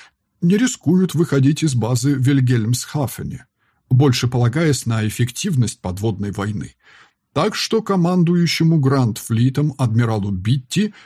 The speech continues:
понадобятся все возможные резервы для встречи и защиты транспортов с американскими войсками". Слово вновь взял министр обороны.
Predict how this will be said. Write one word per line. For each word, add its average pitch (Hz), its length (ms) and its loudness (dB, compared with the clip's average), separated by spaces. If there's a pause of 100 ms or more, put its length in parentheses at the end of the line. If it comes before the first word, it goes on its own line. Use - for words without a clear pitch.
понадобятся 170 680 2
все 147 340 -2
возможные 131 640 0
резервы 123 460 -2
для 110 220 -4
встречи - 580 -2
и 98 60 -4
защиты 139 480 -4
транспортов 131 720 -4
с - 140 -8
американскими 131 760 -2
войсками". 120 640 -10 (1600)
Слово 208 420 0
вновь 131 400 2
взял 113 260 -2
министр 104 460 -4
обороны. 98 480 -8